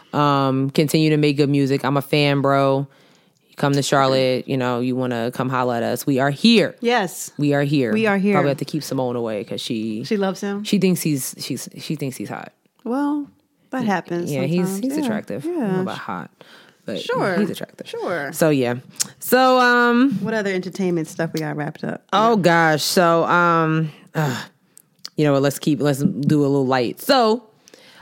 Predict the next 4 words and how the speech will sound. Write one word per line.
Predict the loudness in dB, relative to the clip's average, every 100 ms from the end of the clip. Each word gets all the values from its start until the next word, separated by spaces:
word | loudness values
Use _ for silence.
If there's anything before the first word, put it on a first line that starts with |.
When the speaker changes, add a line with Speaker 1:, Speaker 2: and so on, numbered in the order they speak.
| -2
Speaker 1:
uh, | 2 2 2
King | 4 4 6
Jay-Z. | 6 4 4 4 6 6 4 2 -4 -20 _
Speaker 2:
Hove. | 0 2 4 2 -4